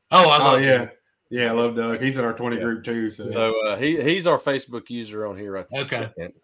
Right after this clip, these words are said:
Speaker 3: So
Speaker 2: He said
Speaker 3: Um,
Speaker 2: brick and mortar is definitely the long game.
Speaker 3: yeah.
Speaker 2: Solid point. You ain't lying. Doug
Speaker 3: There,
Speaker 2: from
Speaker 3: Doug
Speaker 2: Dent
Speaker 3: Dent
Speaker 2: Solutions.
Speaker 3: Solutions.
Speaker 1: Yeah.
Speaker 3: There it is.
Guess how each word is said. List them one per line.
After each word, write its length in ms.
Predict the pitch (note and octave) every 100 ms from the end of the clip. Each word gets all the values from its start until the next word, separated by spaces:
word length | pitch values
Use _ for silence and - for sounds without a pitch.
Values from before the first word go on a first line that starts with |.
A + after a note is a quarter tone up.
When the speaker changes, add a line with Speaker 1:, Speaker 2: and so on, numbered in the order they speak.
| _
Speaker 3:
So 480 | - F2+ F2 E2+ E2 _ _ _ _ _ G#2
Speaker 2:
He 140 | F#2+
said 160 | F2 E2+
Speaker 3:
Um, 80 |
Speaker 2:
brick 180 | A2+ A#2
and 120 | A2
mortar 300 | A#2 A#2 A#2
is 80 | G#2
definitely 320 | A2+ A2+ A2 G2+
the 60 |
long 300 | G#2 G#2+ G#2+
game. 220 | G2+ G2
Speaker 3:
yeah. 40 | G2
Speaker 2:
Solid 360 | A2 G#2+ G#2+
point. 380 | A2+ A2 A2 G#2
You 180 | G#2+ A2
ain't 180 | A2 G#2+
lying. 360 | G2+ F#2+ F#2 F2 _ _ _
Doug 120 | A2 F#2
Speaker 3:
There, 60 | F2
Speaker 2:
from 100 | D3+
Speaker 3:
Doug 240 | G#2 G#2
Speaker 2:
Dent 100 | G2+
Speaker 3:
Dent 160 | G2 F#2+
Speaker 2:
Solutions. 40 |
Speaker 3:
Solutions. 260 | - F2+ A2+
Speaker 1:
Yeah. 140 | A2
Speaker 3:
There 220 | G2 G2+
it 80 | F#2
is. 300 | E2+ E2+ -